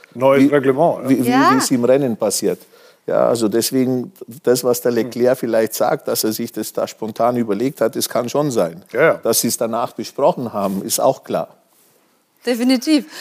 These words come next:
Speaker 1: Also
Speaker 3: Und
Speaker 1: die, die, was ich vom Colin noch gerne wissen möchte, ist, ich, ich persönlich habe eine sehr klare Meinung und wir haben anfangs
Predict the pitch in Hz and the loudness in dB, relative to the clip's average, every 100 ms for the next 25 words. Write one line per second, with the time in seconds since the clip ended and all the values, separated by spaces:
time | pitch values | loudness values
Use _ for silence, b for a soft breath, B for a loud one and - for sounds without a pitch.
0 | B 131 151 226 147 143 139 127 147 139 | B 2 2 0 -4 -4 -4 -2 2 4
1 | 131 - - - 143 135 143 180 - 143 | 2 -2 -12 -8 -2 -2 -2 -6 -6 -8
2 | 120 - 147 165 135 123 - 120 113 110 | -8 -4 2 2 2 -4 -4 -6 -4 0
3 | 151 131 110 104 - - 110 - - 127 | 0 -2 -6 -8 -10 -12 -2 -2 -2 -10
4 | 147 190 - 147 147 175 147 135 131 117 | -8 -8 -4 0 2 2 2 0 -4 -6
5 | 113 - 135 131 120 - _ _ _ - | -2 0 2 0 0 -6 _ _ _ -12
6 | 120 110 131 127 113 104 117 151 127 110 | -10 -4 -4 -4 -8 -10 -6 -4 -6 -8
7 | 123 113 117 - 135 - 127 123 - - | -10 -10 -10 -12 -12 -10 -10 -6 -4 -4